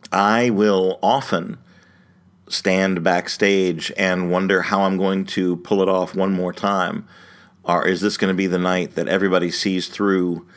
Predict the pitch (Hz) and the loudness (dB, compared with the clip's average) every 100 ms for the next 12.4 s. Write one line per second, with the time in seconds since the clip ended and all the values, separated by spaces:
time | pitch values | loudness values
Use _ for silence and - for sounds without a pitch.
0 | - - - _ 95 95 - 90 - - | -20 -20 -20 _ -4 -2 -2 -4 -4 0
1 | 113 131 90 87 85 87 87 82 82 82 | 0 2 0 -2 0 0 0 -2 -2 0
2 | 104 123 - - - 87 80 78 - - | 0 0 -2 -6 -2 0 -2 -6 -16 -4
3 | 95 92 - - - 90 - 95 - - | -2 -2 -4 -14 -14 -14 -10 -10 -10 -18
4 | - - - - - - 101 - - 113 | -18 -18 -20 -20 -12 -4 -4 -2 0 0
5 | 117 107 104 87 95 92 107 104 101 92 | 2 2 0 0 -2 0 0 0 -2 -2
6 | 92 - 90 90 90 90 - - 98 95 | -4 -4 -2 0 -2 -4 -4 0 0 0
7 | 92 - 85 85 95 - 87 82 - - | -6 -4 -4 0 -2 0 -2 -4 -14 -20
8 | - - - - 87 98 98 104 95 87 | -20 -20 -16 -10 0 2 2 2 2 0
9 | 90 92 - - - - 107 104 95 - | 2 0 -2 -12 -8 -2 0 2 0 -2
10 | 92 90 90 - 87 82 78 90 131 104 | 0 0 0 -2 -4 -4 -2 0 0 0
11 | 85 80 80 - 92 92 92 90 82 78 | -2 -4 -6 -2 -2 -2 -2 -4 -4 -4
12 | 104 117 - - | -2 -2 -4 -10